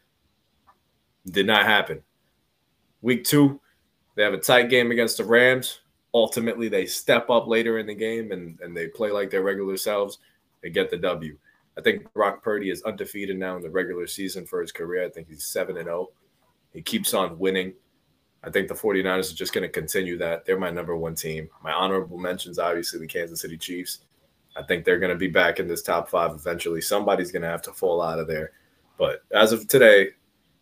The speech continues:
September twenty-first, I got the Dolphins five, Eagles four, Cowboys three, Ravens two, and the San Francisco forty-niners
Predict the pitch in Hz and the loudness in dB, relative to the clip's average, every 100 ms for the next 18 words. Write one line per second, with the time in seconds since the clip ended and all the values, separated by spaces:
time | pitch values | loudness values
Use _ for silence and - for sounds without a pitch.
0 | _ _ - 73 - 113 120 123 135 135 | _ _ -8 -4 0 2 2 2 4 4
1 | 131 104 95 - - - _ _ _ _ | 4 6 6 4 -4 -10 _ _ _ _
2 | _ _ _ _ _ _ _ _ - 95 | _ _ _ _ _ _ _ _ -6 2
3 | 98 - 85 104 113 117 113 120 113 127 | 2 2 2 6 6 6 0 4 6 6
4 | 127 - _ _ _ _ _ _ _ 120 | 2 -8 _ _ _ _ _ _ _ 2
5 | 120 113 101 - 117 113 110 _ _ _ | 2 2 -4 0 4 4 2 _ _ _
6 | _ _ _ - 107 104 113 107 - 95 | _ _ _ -4 2 2 2 -2 -2 -2
7 | 87 92 - _ _ _ _ _ - 107 | -2 -4 -12 _ _ _ _ _ 2 8
8 | 127 123 120 - - 156 151 147 - _ | 8 6 0 -2 2 4 4 0 -12 _
9 | _ _ - 80 - 110 113 110 - 113 | _ _ -12 -8 -4 -2 -2 -4 -4 -2
10 | 117 107 110 113 107 95 92 87 | 0 0 0 0 0 -2 -4 -8